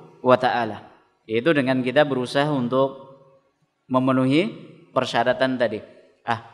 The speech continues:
kemudian Imam Nawawi menjelaskan kepada kita bahwa kalau tobatnya atau dosa yang kita lakukan berkaitan dengan hak manusia,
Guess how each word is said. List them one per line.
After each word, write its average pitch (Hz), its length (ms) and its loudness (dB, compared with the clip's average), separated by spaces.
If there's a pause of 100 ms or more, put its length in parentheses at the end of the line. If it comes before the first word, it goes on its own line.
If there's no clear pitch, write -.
(540)
kemudian 165 420 4
Imam 175 220 -2
Nawawi 156 460 4
menjelaskan 151 580 4
kepada 160 280 2
kita 139 280 2
bahwa 139 560 4
kalau 202 400 6
tobatnya 139 680 2
atau 123 520 0 (240)
dosa 147 340 4
yang 185 220 4
kita 147 160 4
lakukan 147 480 2
berkaitan 143 480 2
dengan 151 580 0
hak 165 240 2
manusia, 165 680 2